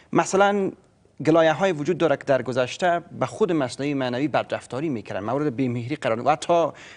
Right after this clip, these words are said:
مقولهٔ مشهور است که می‌گفتن: «اگر مثنوی معنوی را بفشاریم، از او کفر می‌چکد.»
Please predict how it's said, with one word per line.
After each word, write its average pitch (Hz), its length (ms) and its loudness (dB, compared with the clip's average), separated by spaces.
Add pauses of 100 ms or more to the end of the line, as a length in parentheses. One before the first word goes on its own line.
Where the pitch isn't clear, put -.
(120)
مقولهٔ 175 340 4
مشهور 180 300 0
است 175 100 -2
که 165 60 -2
می‌گفتن: 156 220 -2
«اگر 160 200 0
مثنوی 147 480 -2
معنوی 143 340 0
را 147 100 2
بفشاریم، 147 720 -2
از 135 220 -4
او 170 140 2 (140)
کفر 156 240 -2
می‌چکد.» 110 560 -4